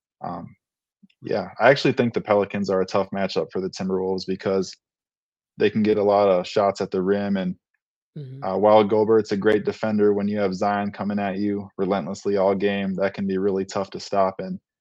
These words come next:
Speaker 1: I think that's part of
Speaker 2: Yeah.
Speaker 1: the reason why they've beaten the Timberwolves twice already this season.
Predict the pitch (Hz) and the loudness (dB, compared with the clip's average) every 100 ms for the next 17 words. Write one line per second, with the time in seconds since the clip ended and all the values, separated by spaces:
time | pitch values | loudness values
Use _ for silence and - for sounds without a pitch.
0 | _ 104 127 156 110 - 113 107 107 101 | _ -10 -4 2 2 2 0 2 0 0
1 | 104 98 98 95 98 95 92 - _ _ | -2 -4 -2 2 4 2 -2 -10 _ _
2 | _ - 98 92 101 87 95 - 92 92 | _ -6 -4 -2 -2 -2 -8 -8 -6 -4
3 | 92 92 - 95 92 - 92 92 92 90 | -4 -6 -4 -2 -2 -2 -4 -2 -2 -4
4 | 90 - 95 92 92 | -8 -6 -4 -4 -6